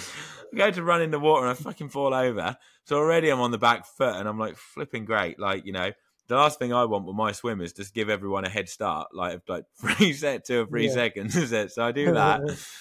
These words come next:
Speaker 1: Then I get, di-, I, I almost made, like, I guess the chase pack, you could say, in the swim, but, like, just didn't quite get on the back. Be-, pro-, probably, basically because I, like, had that terrible get into the water, so I had to, like, swim through people and then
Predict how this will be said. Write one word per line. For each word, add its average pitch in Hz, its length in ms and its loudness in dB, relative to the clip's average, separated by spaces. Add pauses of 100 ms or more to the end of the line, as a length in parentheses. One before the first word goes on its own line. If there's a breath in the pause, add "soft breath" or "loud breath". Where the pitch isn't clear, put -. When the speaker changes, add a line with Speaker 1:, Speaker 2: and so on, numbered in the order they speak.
(340 loud breath)
Speaker 1:
Then 127 100 0
I 139 140 2
get, 143 320 0
di-, 123 160 0 (100)
I, 113 240 2
I 123 140 4
almost 143 360 4
made, 117 320 2
like, 104 320 2 (460)
I 98 80 -6
guess 110 220 0
the 104 80 -16
chase 110 320 -2
pack, 104 320 0
you 87 80 -10
could 92 100 -14
say, 92 160 -4
in 90 60 -6
the 90 80 -10
swim, 98 420 -4 (420)
but, 92 120 -4
like, 92 180 0
just - 220 -12
didn't 113 220 -2
quite 101 220 -2
get 92 120 -8
on 95 80 -6
the 95 80 -10
back. 90 320 0 (100)
Be-, 104 80 -12 (100)
pro-, 135 200 2 (100)
probably, 113 300 -2 (240)
basically 123 400 2
because 92 320 -6
I, 92 160 0
like, 92 240 -2
had 98 240 -2
that - 160 -8
terrible 92 420 -4 (260)
get 95 200 -4
into 95 160 -8
the 95 80 -8
water, 98 320 -2
so 90 160 -6
I 90 40 -2
had 90 120 -6
to, 101 80 -8
like, 90 140 -4
swim 101 260 -6
through 107 300 0
people 90 520 -8
and 92 100 -8
then 90 280 -6